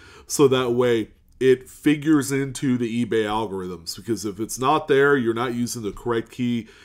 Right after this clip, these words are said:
keywords, you're not correctly attributing or diagnosing your variety or error, i-, it's not gonna work out too good. So make sure you polish up on that. You do some research beforehand before you take part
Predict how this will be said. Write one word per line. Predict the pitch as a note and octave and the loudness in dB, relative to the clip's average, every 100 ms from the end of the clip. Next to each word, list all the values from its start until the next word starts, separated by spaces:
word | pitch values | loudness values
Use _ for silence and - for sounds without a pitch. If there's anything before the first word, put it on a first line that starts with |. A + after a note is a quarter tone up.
| - _ - | -20 _ -6
keywords, | C#3 C3 A#2 B2 B2 B2 A#2 | 0 2 2 2 4 2 0
you're | A2+ | -4
not | G#2 A2+ A#2 - | -2 0 0 -2
correctly | - - A2+ A#2+ B2+ C3+ A#2+ | -10 -4 0 0 -2 -2 0
attributing | A2+ - B2+ A#2+ A#2 A#2 | -2 -2 -4 0 2 2
or | G#2+ F#2 | 0 -6
diagnosing | F2+ G#2+ A2 A2 A2+ A2 B2 A2+ | -4 -2 -2 -4 -4 -2 -4 -6
your | G#2 G2+ G2+ | -4 -4 -4
variety | F#2 G2+ G2+ G2+ G#2+ | -4 -6 -4 -6 -6
or | F#2+ E2 | -8 -8
error, | G2 G#2+ A#2+ C#3 - - - _ _ _ - | -6 -2 -2 -2 -8 -20 -20 _ _ _ -2
i-, | |
it's | B2 B2 G#2+ C3 - | 2 2 4 2 2
not | D3 D#3 D3 | 2 2 4
gonna | D#3 | 4
work | D3 C#3 | 4 4
out | C#3+ C3+ - | 4 2 0
too | B2 | -2
good. | A2 B2 F#2 - | 2 2 2 -4
So | A#2 | -6
make | A2 B2+ A#2 | 0 0 0
sure | C#3 | -2
you | B2+ | -2
polish | A#2+ B2+ B2 A2+ C3 | -2 0 0 0 -2
up | A2 B2 | -2 -2
on | A#2 A#2 | -2 -2
that. | A#2 A2+ G#2+ | -2 -4 -4
You | G#2+ | -4
do | A#2 | -2
some | A#2 A#2+ G#2 | -4 -6 -6
research | A2+ A2+ B2 G#2 - | -6 -4 -2 -4 -4
beforehand | G#2+ - D3 E3+ D#3 D#3+ D3+ D3+ C3 | -8 -2 0 2 0 0 0 0 -4
before | B2 C3+ | -2 0
you | B2 | 0
take | B2 C3+ A2+ | 0 -4 -4
part | - B2 B2 - | -2 0 0 -2